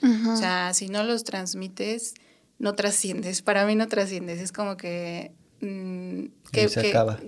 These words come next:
Speaker 2: qué, qué haces? O sea,
Speaker 1: Ujú.
Speaker 2: y, y eso es algo también de la filosofía que, que tratamos de tener como empresa, de enseñar. Si yo ya cometí estos errores,
Speaker 1: No.
Speaker 2: yo no quiero dejar
Speaker 1: Ujú.
Speaker 2: que tú los cometas, porque te
Speaker 1: Exacto.
Speaker 2: puedo ahorrar muchas cosas. Y a lo mejor cosas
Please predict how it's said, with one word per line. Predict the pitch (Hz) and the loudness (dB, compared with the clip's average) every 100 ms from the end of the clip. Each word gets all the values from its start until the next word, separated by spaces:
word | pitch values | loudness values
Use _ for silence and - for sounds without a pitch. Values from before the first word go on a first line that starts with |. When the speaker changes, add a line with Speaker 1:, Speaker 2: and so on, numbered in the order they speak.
| - | -6
Speaker 2:
qué, | 220 214 | -4 -4
qué | - 214 | 0 0
haces? | 202 190 180 | 0 -2 -8
O | 190 | -8
sea, | 185 180 - | -8 -12 2
Speaker 1:
Ujú. | 240 220 220 214 214 | 4 4 2 0 0
Speaker 2:
y, | 226 220 - | 0 0 0
y | 226 | 4
eso | 226 226 | 4 4
es | 240 | 0
algo | 220 214 208 | 0 -2 -2
también | 196 185 180 | -4 -4 -4
de | 185 | -4
la | 185 | -4
filosofía | 180 175 175 175 202 180 175 | -6 -6 -6 -8 -6 -4 -4
que, | 180 170 165 | -8 -10 -10
que | - | -10
tratamos | - 175 190 180 | -10 -8 -6 -8
de | 185 | -10
tener | 175 175 | -8 -8
como | 180 175 | -6 -6
empresa, | 170 190 175 196 277 - - - - _ - | -4 -2 0 0 -2 -6 -20 -20 -20 _ -14
de | 208 185 185 180 180 - | -4 0 0 0 -4 -4
enseñar. | 185 180 175 175 165 175 | -4 -4 -4 -4 -4 -4
Si | 208 | -2
yo | 185 202 | 0 2
ya | 214 | 2
cometí | 214 185 170 185 | 0 -8 -8 -6
estos | 185 - 180 - | -6 -4 -4 -6
errores, | 175 185 220 294 - _ _ _ _ _ _ _ | -6 -4 -4 -6 -14 _ _ _ _ _ _ _
Speaker 1:
No. | 262 226 | 2 2
Speaker 2:
yo | 196 | 2
no | 196 | 0
quiero | 190 185 190 | 2 4 6
dejar | 214 185 170 | 4 2 0
Speaker 1:
Ujú. | |
Speaker 2:
que | 214 | -2
tú | - - 185 | -4 -10 -6
los | 185 180 | -4 -6
cometas, | - 180 175 - - - - - | -8 -10 -10 -12 -18 -16 -10 -2
porque | 208 190 226 | 2 2 0
te | 185 190 | -6 -6
Speaker 1:
Exacto. | - | 2
Speaker 2:
puedo | 220 | 4
ahorrar | 220 208 208 | 4 0 -2
muchas | 202 220 - | -4 -4 -6
cosas. | - 254 - - - | -6 -6 -6 -8 0
Y | 208 | 2
a | |
lo | 208 | 2
mejor | 214 247 | -2 -4
cosas | 254 302 311 | -4 -6 -6